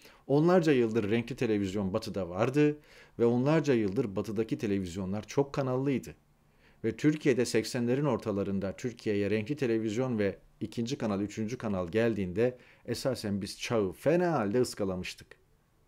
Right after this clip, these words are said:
Anlatabiliyor muyum? Ha, bugüne geldiğinizde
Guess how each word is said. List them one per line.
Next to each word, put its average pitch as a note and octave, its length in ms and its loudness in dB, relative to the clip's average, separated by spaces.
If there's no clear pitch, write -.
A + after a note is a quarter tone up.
Anlatabiliyor G2 560 -8
muyum? F#2 260 -12
Ha, B2 300 -2
bugüne B3 300 10
geldiğinizde A2+ 800 4